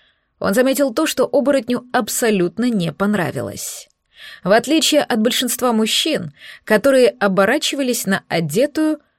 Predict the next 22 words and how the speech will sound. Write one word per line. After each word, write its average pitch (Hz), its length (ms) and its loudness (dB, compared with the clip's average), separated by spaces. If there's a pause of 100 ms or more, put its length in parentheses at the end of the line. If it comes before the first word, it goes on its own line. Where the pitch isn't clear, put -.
в - 120 -20
черно-золотое 202 920 2
платье 226 440 -2
брюнетку. 208 800 -6 (1040)
Обнаружив 285 760 2
вошедшую 277 640 0
в 220 40 0
ресторан 233 520 0
Веронику, 214 800 -2 (360)
Гидеон 277 420 2
всерьез 277 380 0
задумался 233 640 0
о 185 40 2
том, 190 400 -2 (300)
что - 240 -6
не 370 140 -2
только 359 460 0
он 240 280 2
пользуется 175 560 -2
услугами 208 460 -2
частного 185 460 -2
детектива. 170 640 -6